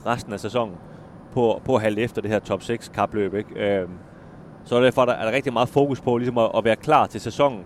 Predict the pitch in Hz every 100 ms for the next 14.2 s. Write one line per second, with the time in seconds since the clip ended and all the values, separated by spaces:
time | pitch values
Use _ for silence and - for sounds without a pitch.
0 | 85 127 135 120 101 87 - - - -
1 | - 110 90 - 127 147 143 107 113 117
2 | - 113 107 113 104 95 135 123 95 -
3 | 98 92 - 95 90 87 87 - - -
4 | - 92 95 92 113 123 107 104 135 -
5 | - - - 120 - 127 123 113 120 120
6 | 98 127 123 101 107 101 104 98 113 107
7 | 107 - - - - - 110 98 92 95
8 | 127 117 143 127 113 123 110 113 - 120
9 | 139 117 117 123 117 - 175 - 120 107
10 | 107 104 127 113 - 123 101 104 - -
11 | 127 107 131 113 104 104 113 98 87 -
12 | - - - 123 117 110 131 107 104 98
13 | 90 98 92 87 - - - - - -
14 | 95